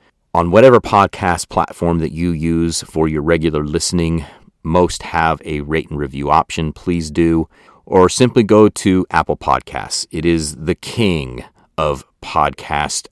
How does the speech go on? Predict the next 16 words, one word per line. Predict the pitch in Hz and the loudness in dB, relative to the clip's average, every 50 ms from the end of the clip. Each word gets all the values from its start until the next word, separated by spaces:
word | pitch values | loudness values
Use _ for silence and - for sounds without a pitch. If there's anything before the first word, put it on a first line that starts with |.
| _ | _
algorithms. | 76 73 71 69 69 62 62 65 62 - - - - - - - _ _ _ _ _ _ _ | -2 -2 -2 -2 -6 -8 -12 -12 -14 -16 -18 -14 -12 -12 -12 -12 _ _ _ _ _ _ _
So | - 80 | -2 -2
if | 69 - 80 | -2 0 -4
you'll | 73 69 | -4 2
rate | 73 104 139 127 | 6 6 6 6
and | 131 113 | 6 4
review | 107 98 98 107 101 98 | 4 4 4 4 4 6
on | 95 87 - - | 4 2 2 2
Apple | 78 90 98 - 87 85 | 2 2 2 2 2 0
Podcasts, | - - - 90 85 80 - - - 90 82 78 - - | 0 0 2 2 2 2 0 -4 -4 -4 -2 -2 -4 -6
that's | 76 69 - | -6 -6 -8
the | - 71 | -8 -6
most | 71 82 95 110 117 120 107 - - | -4 0 2 4 4 2 2 0 -4
effective, | 92 87 - - 80 76 - - 78 76 71 85 | -8 -8 -4 -4 -4 -4 -2 -4 -6 -6 -4 -2
most | 87 87 90 85 80 - - | 0 0 2 0 0 -2 -4
beneficial | 82 80 73 69 - - 71 - - 69 | -4 -4 -4 -6 -6 -8 -8 -6 -8 -10